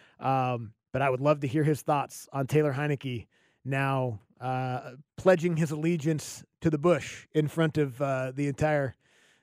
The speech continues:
Falcons world. Good for, I don't know, man. I don't know if this changes the game. I don't know if this gives Ritter a leg up as the future of the franchise or what, but that's very exciting news.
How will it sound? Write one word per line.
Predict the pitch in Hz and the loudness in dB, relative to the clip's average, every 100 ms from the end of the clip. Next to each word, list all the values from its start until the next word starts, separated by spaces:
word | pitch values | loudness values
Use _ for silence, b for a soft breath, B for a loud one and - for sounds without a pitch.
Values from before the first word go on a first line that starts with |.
| _ - | _ 6
Falcons | 175 165 160 117 | 6 6 -2 0
world. | 147 143 127 | 2 2 6
Good | 196 208 | 6 8
for, | 214 | 8
I | 202 | 8
don't | 277 | 8
know, | 277 | 8
man. | 208 202 | 6 4
I | 202 | 6
don't | 226 | 6
know | |
if | 226 | 4
this | 196 | 0
changes | - 226 202 190 | 6 6 6 0
the | |
game. | 196 175 | 2 0
I | 143 | 0
don't | 180 | 2
know | 185 | 2
if | 156 | 2
this | 175 | -2
gives | 175 185 147 | 2 2 4
Ritter | 180 180 | 4 4
a | |
leg | 160 165 165 | 4 4 4
up | 165 | 4
as | 160 143 | 4 0
the | 139 | -2
future | - 170 165 | -2 0 2
of | |
the | 151 | 0
franchise | - 165 156 160 143 | 2 2 4 4 4
or | 143 | 2
what, | 165 143 | 2 2
but | 135 | 0
that's | 160 127 | -2 2
very | 185 | 2
exciting | 170 - 160 151 139 | 2 2 2 2 -2
news. | 139 104 - | -4 -6 -14